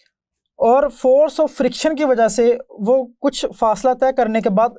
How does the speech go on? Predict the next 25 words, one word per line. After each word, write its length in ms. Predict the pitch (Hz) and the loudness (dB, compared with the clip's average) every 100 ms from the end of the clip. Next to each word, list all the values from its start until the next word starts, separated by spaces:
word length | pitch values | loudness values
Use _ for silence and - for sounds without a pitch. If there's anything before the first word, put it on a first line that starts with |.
| 196 | -6
रुक 220 | 226 214 | -4 -2
जाता 300 | 180 160 135 | -2 -2 -8
है। 280 | 127 - _ _ _ _ _ - | -10 -16 _ _ _ _ _ -6
अब 100 | 202 | -2
जब 200 | 233 285 | 0 0
उसकी 420 | 269 277 - 311 311 | -2 -4 -2 -2 0
एनर्जी 340 | 262 247 240 294 | 0 0 0 -2
ख़त्म 320 | - 269 320 | -2 -2 -2
हो 100 | 277 | 0
जाएगी 360 | 233 226 208 269 - _ _ _ - | 0 -2 -2 -6 -10 _ _ _ -8
वो 200 | 196 240 320 | 0 0 0
वहीं 260 | 226 233 247 | 0 0 2
पे 180 | 269 277 | 0 0
रुक 200 | 220 185 | -2 -2
जाएगा। 380 | 185 147 135 127 - - | -2 -2 -6 -8 -12 -4
लिहाजा 280 | 220 233 277 | -2 0 0
हमने 220 | 277 262 | 0 -2
कहा 180 | 262 240 | 0 -2
कि 100 | 240 | -2
जिस्म 300 | 226 233 262 | -6 -4 -4
की 80 | 254 | -4
काइनेटिक 480 | 262 247 233 214 247 | -2 -2 0 -2 -2
एनर्जी 380 | 254 214 175 208 233 - _ _ _ - | -2 -2 -2 -4 -6 -12 _ _ _ -4
बराबर 420 | 180 220 220 269 | 0 0 2 2
होगी 340 | 294 233 196 | 2 0 0